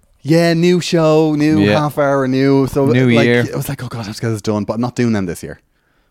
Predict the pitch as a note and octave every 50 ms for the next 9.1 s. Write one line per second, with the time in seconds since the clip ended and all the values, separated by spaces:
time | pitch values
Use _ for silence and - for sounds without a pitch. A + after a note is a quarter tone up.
0 | _ _ G2 G2 G#2 G#2+ A2 A#2 A#2+ C3+ C3+ A2+ G2+ G2 F2+ - - - A2+ G#2
1 | F#2 G2 - A2 G2+ G2+ F#2 F#2+ F#2 - - - _ _ _ _ _ _ _ -
2 | A#2+ B2+ C3+ C3 - - A2+ G#2+ G2 G2 - - C3 A#2 - D#3+ D#3 - - E3+
3 | - - - - _ - A#2+ A#2+ C#3 C#3 - - C#3+ - D3 D3+ - - - -
4 | A3+ - _ _ _ - A#3 A3 A3 - - - - E2 - - F3 - - -
5 | - - - F#2+ - - G#2+ F#2+ F2 - - F#2+ - G2 - - G#2+ G2 G2 F#2
6 | F2+ F#2 F#2+ - - - A#2+ B2+ B2 B2+ B2 A#2 A2+ A2 G#2+ G#2+ G#2 G#2 G2 -
7 | - E2+ E2+ - G2 F2+ F2+ F2+ E2+ E2 A2+ G#2 G2 G2 F#2+ F#2 G#2+ G#2 F#2 F#2
8 | F#2 G#2 F#2+ F#2+ - G2+ F2+ F2 E2+ - _ _ _ _ _ _ _ - F#2+ F2
9 | E2+ E2+